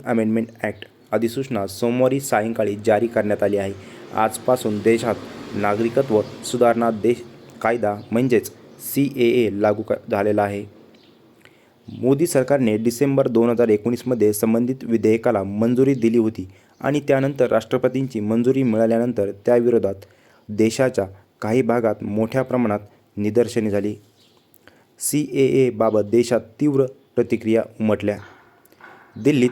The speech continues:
अनेक महिने याविरोधात आंदोलन सुरू होते. अनेक राजकीय पक्षांनीही याला विरोध केला.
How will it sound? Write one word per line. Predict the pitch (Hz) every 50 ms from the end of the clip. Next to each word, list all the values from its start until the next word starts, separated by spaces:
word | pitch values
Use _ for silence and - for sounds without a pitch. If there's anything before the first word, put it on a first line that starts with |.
| - -
अनेक | - 143 147 160 160 -
महिने | 147 135 135 135 143 131 107 113 135 - - _ _ _ _ _ - - - - - - - - 110
याविरोधात | 127 135 131 123 139 135 131 120 117 110 107 - - _ _ _ _ _ - -
आंदोलन | - 110 113 110 113 117 117 120
सुरू | 117 - - 127 117 113
होते. | 101 101 - 101 104 104 - _ _ _ _ _ - - - - - _ - - - _ _
अनेक | - 104 104 110 110 101 -
राजकीय | 110 107 107 - - - 135 120 113
पक्षांनीही | 113 - 117 107 - - 120 117 120 123 131 127 123 117 113 - - - -
याला | 110 110 110 104
विरोध | 101 98 107 110 110 113
केला. | 107 - - 104 101 101